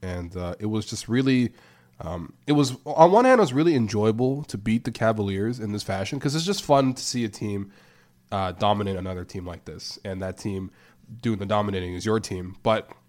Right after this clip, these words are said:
um, you know, it also sa-, like, oddly wasn't that satisfying because the Cavs are so shit now that, like, you know, I would just wish I could have seen what would have happened if this Kawhi Leonard-led version of the Raptors went up against, you know, the previous,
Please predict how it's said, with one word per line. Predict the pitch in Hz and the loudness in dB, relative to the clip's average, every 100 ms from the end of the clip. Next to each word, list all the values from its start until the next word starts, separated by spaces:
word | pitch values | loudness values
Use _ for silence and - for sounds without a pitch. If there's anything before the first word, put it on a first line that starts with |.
| _ _ - - | _ _ -14 -2
um, | 107 101 98 98 - _ _ _ _ - | 0 2 0 -4 -10 _ _ _ _ -2
you | 135 | 2
know, | 151 | 4
it | |
also | 180 220 277 302 185 - _ _ - | 6 4 4 0 0 -8 _ _ -14
sa-, | - - - 85 - | -6 -6 -6 -10 -4
like, | 117 110 | -2 -2
oddly | 107 139 196 175 | 2 2 2 -2
wasn't | 107 113 151 185 175 | 2 2 4 2 4
that | 170 | 4
satisfying | 170 165 180 - 175 185 | 4 2 2 2 2 2
because | 127 131 120 | 2 2 2
the | 110 | -2
Cavs | - 101 117 | -4 0 0
are | 120 | 0
so | 110 113 110 | 0 0 -2
shit | - 117 117 | 0 -2 2
now | 127 143 | 2 2
that, | 123 104 | 2 2
like, | 98 95 - _ _ _ _ - | 0 -4 -16 _ _ _ _ -4
you | 117 | -2
know, | 104 | 2
I | 107 | 0
would | 104 | 0
just | 117 101 | -2 -2
wish | 98 110 117 - | 0 2 2 -2
I | 110 | -4
could | 104 110 | 0 -2
have | 98 - | -2 -6
seen | - 110 117 123 123 | -6 -2 0 0 0
what | 120 | 0
would | 117 120 | 0 -2
have | 107 | 0
happened | 113 117 139 139 | 0 0 -4 -2
if | 117 104 | -4 -4
this | 104 110 | -2 -4
Kawhi | - 113 110 107 | -4 2 2 2
Leonard-led | 107 104 107 107 107 | 0 -2 -6 -4 -4
version | 101 101 104 113 113 | -2 -4 -2 -2 -2
of | 107 | -2
the | 107 | 0
Raptors | 107 113 120 113 | 0 0 0 -4
went | 113 104 101 | -2 -2 -2
up | 101 | -2
against, | 104 107 107 - - | -2 -2 -4 -8 -8
you | 98 | -6
know, | 92 | -6
the | 98 | -8
previous, | 95 113 101 101 - | -8 -8 -6 -6 -8